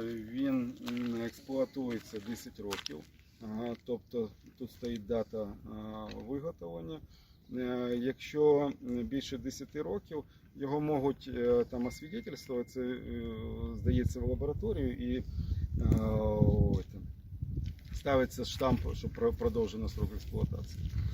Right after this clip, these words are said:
Е, це по балону. Далі, е, манометр. Е, тут стрілка повинна бути, е, в зеленій зоні. Е, якщо в зеленій зоні, ну, е, цей, е, приблизно він, е,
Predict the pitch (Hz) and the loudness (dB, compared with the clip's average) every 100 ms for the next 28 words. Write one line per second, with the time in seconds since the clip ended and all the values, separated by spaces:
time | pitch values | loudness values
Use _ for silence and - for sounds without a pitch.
0 | - - - - 117 117 113 - 156 147 | -4 -8 -12 -8 -4 0 0 0 2 4
1 | 147 143 127 139 117 101 95 98 156 170 | 6 6 6 4 4 -2 -4 2 4 6
2 | 165 147 135 131 127 123 147 175 208 180 | 6 4 2 2 4 6 6 6 4 4
3 | - - - - - 120 120 117 151 143 | 2 0 -6 -12 -8 -4 -4 -4 -4 -6
4 | - 175 190 131 127 135 139 127 131 131 | -4 -4 -2 -2 0 2 4 4 2 0
5 | 127 117 - - 117 120 120 117 113 101 | 0 -4 -6 -8 -4 -4 -4 -2 -4 0
6 | 127 131 120 104 92 90 - - - - | 4 4 4 0 -6 -10 -14 -20 -20 -20
7 | - - - 120 120 123 123 127 160 139 | -20 -16 -4 -2 0 0 0 0 -2 2
8 | 147 156 151 147 175 196 156 131 143 120 | 4 4 2 -2 -2 -2 0 2 0 -2
9 | - - - 127 120 117 113 - 139 127 | -8 -18 -8 -4 -2 -2 -4 0 2 2
10 | 123 123 120 113 - 117 120 147 123 110 | -2 -6 -4 -6 -6 -6 0 0 0 -2
11 | 113 117 | -2 -2